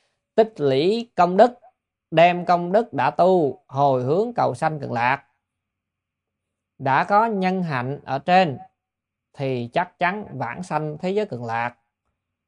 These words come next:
Hoa nở thấy Phật, viên mãn chứng ba loại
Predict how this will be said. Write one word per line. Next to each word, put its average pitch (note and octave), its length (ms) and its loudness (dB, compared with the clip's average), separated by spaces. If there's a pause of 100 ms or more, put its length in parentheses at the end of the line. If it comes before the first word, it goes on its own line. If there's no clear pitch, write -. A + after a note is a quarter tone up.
(480)
Hoa D#3+ 340 -2
nở B2+ 440 -4
thấy G#3+ 220 -2
Phật, A#2+ 200 -4 (800)
viên E3 360 0
mãn D#3 360 -8
chứng G#3 440 -4
ba D3+ 200 4
loại A#2+ 380 -8